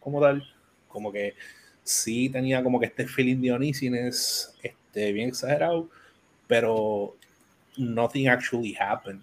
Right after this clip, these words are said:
o, o, o eran cosas como, como un poquito silly, este, y de, pero de momento de algo silly pasó algo como que un poco más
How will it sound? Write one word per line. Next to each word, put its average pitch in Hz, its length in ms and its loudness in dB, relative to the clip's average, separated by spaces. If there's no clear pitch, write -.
o, 110 180 -6
o, 101 440 -2
o 107 160 0
eran 107 180 -2
cosas 131 340 -6
como, 107 540 -6
como 101 200 -12
un 98 80 -18
poquito 120 320 -2
silly, 117 460 0
este, 110 1080 2
y 117 840 4
de, 113 200 -2
pero 117 220 6
de 110 100 8
momento 127 480 0
de 117 120 4
algo 120 260 2
silly 165 320 0
pasó 135 420 2
algo 139 220 4
como 123 200 -4
que 113 60 -10
un 107 80 -8
poco 123 300 -4
más 120 280 -2